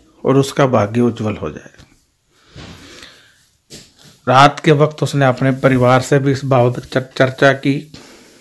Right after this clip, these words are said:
परिवार भी उत्सुकता से साधु महाराज का इंतज़ार करने लगा। अगले दिन शाम ढलने को आ गई, परंतु साधु महाराज नहीं आए।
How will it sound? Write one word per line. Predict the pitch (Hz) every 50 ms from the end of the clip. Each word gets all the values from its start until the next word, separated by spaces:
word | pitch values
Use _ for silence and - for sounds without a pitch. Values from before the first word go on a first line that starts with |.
| _ _ _ _ _ _ _ _ _ _ _ _ _ _ _ _ _ - _ _ _ _ _ _ _ _ _ _ _ -
परिवार | 135 127 113 117 113 117 127 135
भी | 135 139 139 143 143 143
उत्सुकता | 147 135 127 - - - 139 - - - 143 131
से | 127 - 143 131
साधु | - 123 120 123 127 131
महाराज | 127 123 107 123 123 123 123 123 123 -
का | - 123
इंतज़ार | 123 123 120 - 113 117 110 113 117 117
करने | - - 117 110 113 120
लगा। | 117 113 113 113 120 120
अगले | 117 113 113 113 110
दिन | 107 117 120 117 135 - _ _ _ _ _ _ _ _ _ _ _ - _ _ _ _ _ _ _ _ - - - - -
शाम | - - 131 127 131 139 147 147 139
ढलने | 131 120 120 123 127 131 127
को | 131 120
आ | 117 113 117 120
गई, | 127 131
परंतु | 127 127 - 120 117 117 - 113
साधु | - - 113 113 117 135 131
महाराज | 123 117 101 117 113 113 113 113 113
नहीं | 113 107 98 87 110 110
आए। | 95 - - -